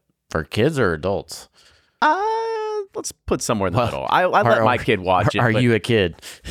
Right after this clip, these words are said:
Speaker 2: Yeah, I mean, I let my kid watch it. It's, it's mo-, it's probably, it's, like, T V fourteen,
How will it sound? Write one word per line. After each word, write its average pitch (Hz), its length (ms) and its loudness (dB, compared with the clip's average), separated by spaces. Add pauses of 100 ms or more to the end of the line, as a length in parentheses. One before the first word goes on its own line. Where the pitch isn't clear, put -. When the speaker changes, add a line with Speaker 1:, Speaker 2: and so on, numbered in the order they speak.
Speaker 2:
Yeah, - 180 -4
I 175 60 2
mean, 196 180 0
I 175 80 2
let 220 200 4
my 110 180 2
kid 85 240 -4
watch 73 340 -4
it. 87 140 -2
It's, - 300 0
it's 170 240 -2
mo-, 151 240 2
it's 165 160 0
probably, 98 600 0
it's, 101 200 0
like, 135 120 0
T 135 140 2
V 120 140 2
fourteen, 110 580 0